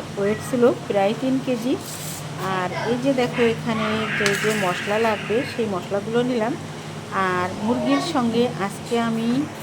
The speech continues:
আরেকটি রান্না করব, সেটা হচ্ছে শাপলা ভাজি। তো কে কে শাপলা ভাজি খেতে পছন্দ করো, আহ, একটু কমেন্ট করে জানিও। তো নতুন শাপলা উঠছে, তাই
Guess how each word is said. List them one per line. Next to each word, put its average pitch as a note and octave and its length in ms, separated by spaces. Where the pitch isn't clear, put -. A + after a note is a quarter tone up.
আরেকটি G#3+ 640
রান্না G#3 340
করব, A#3+ 300
সেটা A#3+ 300
হচ্ছে A3 400
শাপলা A#3 460
ভাজি। B3 360
তো - 120
কে G#3 220
কে A3+ 160
শাপলা C4 340
ভাজি A#3+ 260
খেতে A#3 240
পছন্দ A3+ 420
করো, A3+ 280
আহ, - 1120
একটু - 280
কমেন্ট A3+ 380
করে A3 220
জানিও। G#3 380
তো A3+ 100
নতুন G#3+ 420
শাপলা B3+ 420
উঠছে, A#3+ 380
তাই G#3 280